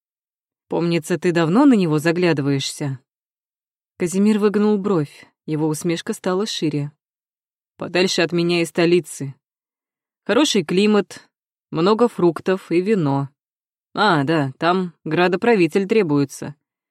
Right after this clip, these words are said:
В довесок должность. Если справишься, верну в столицу. Ты ведь возмущался, что я не взял тебя советником.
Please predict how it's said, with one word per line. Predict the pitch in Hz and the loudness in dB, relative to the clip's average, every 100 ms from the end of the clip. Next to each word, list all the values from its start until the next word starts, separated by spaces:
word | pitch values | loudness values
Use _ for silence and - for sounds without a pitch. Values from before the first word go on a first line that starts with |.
| _ _ _ _ 160 | _ _ _ _ -8
В | 151 | 0
довесок | 165 147 156 226 - - - | 2 2 0 -2 -4 -10 -8
должность. | 151 165 185 170 175 175 - - _ _ _ _ _ _ | 0 4 4 2 -2 -2 -8 -20 _ _ _ _ _ _
Если | 151 151 160 | -8 -6 -4
справишься, | 151 208 220 202 - - 135 - _ _ _ _ | -4 0 2 2 0 -6 -8 -10 _ _ _ _
верну | 151 170 226 269 | 0 2 2 0
в | |
столицу. | - 165 147 135 - 139 - _ _ _ _ _ _ _ | 0 0 0 -2 -8 -10 -12 _ _ _ _ _ _ _
Ты | 247 | -2
ведь | 254 233 | 0 0
возмущался, | 240 240 247 240 294 277 - | 2 4 4 4 2 0 -2
что | 156 165 | -6 -2
я | 156 | 0
не | 156 165 | 0 0
взял | 165 165 | 2 0
тебя | 151 160 151 | 0 -2 -2
советником. | 180 160 143 151 147 143 | 0 0 0 -4 -4 -4